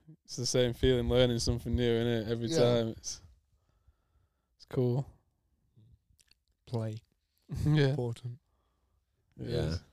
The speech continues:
Speaker 3: Love it.
Speaker 2: Right.
Speaker 3: Industry's built on play. What a blessing.
Speaker 1: <laughs>
Speaker 2: Yeah, fucking, you know, like, you know, obviously,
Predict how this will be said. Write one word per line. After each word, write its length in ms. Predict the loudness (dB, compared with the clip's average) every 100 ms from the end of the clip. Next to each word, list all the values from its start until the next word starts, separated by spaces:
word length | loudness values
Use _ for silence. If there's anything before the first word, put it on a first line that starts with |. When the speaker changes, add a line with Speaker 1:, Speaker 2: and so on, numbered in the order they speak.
| -20 _ _ _ _
Speaker 3:
Love 220 | -10 -10 -8
it. 220 | -10 -12 _ _ _ -20
Speaker 2:
Right. 240 | -20 -20 _ -20 _ _ _
Speaker 3:
Industry's 520 | -12 -8 -8 -6 -10 -4
built 260 | -2 -2
on 140 | -4 -6
play. 400 | -6 -8 -8 -12 -18 _ _
What 260 | -12 -8 -4
a 20 |
blessing. 460 | -2 -2 -2 0 2 0 -6 -14 -20 -12 0
Speaker 1:
<laughs> 420 | 2 4 2 0 -10 _ _ _ _ _ -8 -6 -6 -12 -10
Speaker 2:
Yeah, 280 | -6 -4 -4
fucking, 420 | -2 -2 -2 -4 -6 _ _ _ _ _ _ _ _ _
you 60 | 0
know, 240 | 2 0 -2 _ -2
like, 420 | 2 2 -2 -12 _ _ _ _ _ _ _ _ _ _ _ _ _ -2
you 120 | 2
know, 240 | 2 2
obviously, 560 | 0 -2 -2 -2 -2